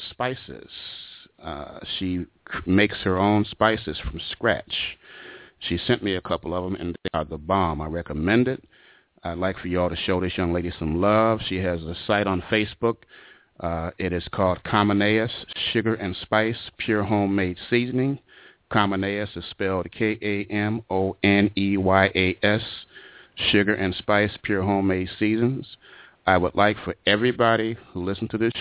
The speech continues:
show to get on Facebook and go to that Carmenea's Sugar and Spice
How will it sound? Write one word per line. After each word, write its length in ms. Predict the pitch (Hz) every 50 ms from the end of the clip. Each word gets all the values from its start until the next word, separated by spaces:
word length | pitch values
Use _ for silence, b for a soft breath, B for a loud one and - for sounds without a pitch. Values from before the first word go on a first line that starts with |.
| -
show 380 | - 135 117 95 73 64 95 - b b b b b b b b _ _ - -
to 260 | - 92 87 85 82 -
get 140 | - 98 107
on 160 | 113 123 131
Facebook 680 | 135 - - 131 135 135 - - - - 107 101 98 - - _ _ _ -
and 180 | 87 85 82 76
go 160 | 82 87 101
to 80 | 110 101
that 240 | 113 117 120 -
Carmenea's 560 | - 127 120 117 120 123 123 120 123 123 123 - - - - - -
Sugar 320 | 85 92 92 110 110 117
and 100 | 131 139 -
Spice 400 | - - 120 117 117 120 123